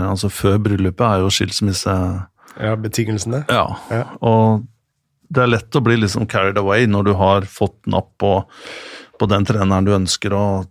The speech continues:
Speaker 1: ja, tre år, og altså, husk på at det er lange forhandlinger i forkant her, så det å liksom da få dytta inn en seks måneder, ett års,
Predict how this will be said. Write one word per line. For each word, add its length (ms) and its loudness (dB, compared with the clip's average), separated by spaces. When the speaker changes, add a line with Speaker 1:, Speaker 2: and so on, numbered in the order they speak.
Speaker 1:
ja, 160 -2
tre 200 0
år, 320 4
og 160 4
altså, 160 0
husk 200 0
på 140 2
at 80 0
det 80 4
er 80 4
lange 240 4
forhandlinger 640 2
i 20 2
forkant 480 0
her, 140 2
så 240 -2
det 80 6
å 80 4
liksom 260 4
da 120 4
få 100 -2
dytta 420 0
inn 140 4
en 80 2
seks 320 -2
måneder, 720 -2
ett 260 -6
års, 280 2